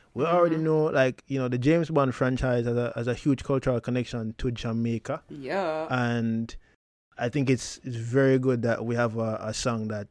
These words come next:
Speaker 1: you know, is being played in the movie, 'cause, like, I'm pretty sure Teacher D is probably going to get rich from, <laughs> from this, for sure.
Speaker 2: And
Speaker 1: Uh,
Speaker 2: as
Speaker 1: so
Speaker 2: much
Speaker 1: the
Speaker 2: as
Speaker 1: movie
Speaker 2: people,
Speaker 1: Yeah.
Speaker 2: I was just gonna, as much as people try to say that, um, the culture isn't doing well and whatever, look how, look at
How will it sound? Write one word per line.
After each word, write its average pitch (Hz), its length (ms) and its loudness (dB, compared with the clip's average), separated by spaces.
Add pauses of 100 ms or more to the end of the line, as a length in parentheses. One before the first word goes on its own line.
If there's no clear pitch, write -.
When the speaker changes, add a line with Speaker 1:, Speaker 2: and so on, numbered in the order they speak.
(100)
Speaker 1:
you 120 100 -6
know, 107 120 -6
is 107 160 -8
being 139 220 -2
played 143 240 2
in 139 140 -4
the 135 80 -2
movie, 139 300 -2
'cause, 110 280 -4
like, 110 320 -6 (240)
I'm 127 100 -10
pretty 277 240 2
sure 302 220 4
Teacher 196 280 6
D 156 120 6
is 151 60 4
probably 156 220 -2
going 151 160 0
to 147 60 -4
get 143 180 -2
rich - 340 -8 (280)
from, 139 340 2
<laughs> - 300 4
from 131 280 0
this, - 300 -8 (220)
for - 180 -8
sure. - 280 -4 (520)
Speaker 2:
And 120 160 4
Speaker 1:
Uh, 117 60 6
Speaker 2:
as 139 100 2
Speaker 1:
so 147 60 6
Speaker 2:
much 143 80 8
Speaker 1:
the 151 60 6
Speaker 2:
as 185 80 6
Speaker 1:
movie 165 160 6
Speaker 2:
people, 320 320 -2 (300)
Speaker 1:
Yeah. 214 200 -4
Speaker 2:
I 254 120 2
was 180 120 -2
just 208 140 -8
gonna, - 140 -4
as 202 140 0
much 220 180 -2
as 220 160 -2
people 196 560 -4
try 165 300 -2
to 175 140 -6
say 165 180 -4
that, 151 260 -2 (300)
um, 151 420 -2
the 143 60 -6
culture 156 360 -2
isn't 147 260 -6
doing 147 340 -6
well 139 240 -4
and 139 120 -8
whatever, 160 260 -6
look 240 200 -4
how, 262 320 2
look 214 180 -2
at 262 120 2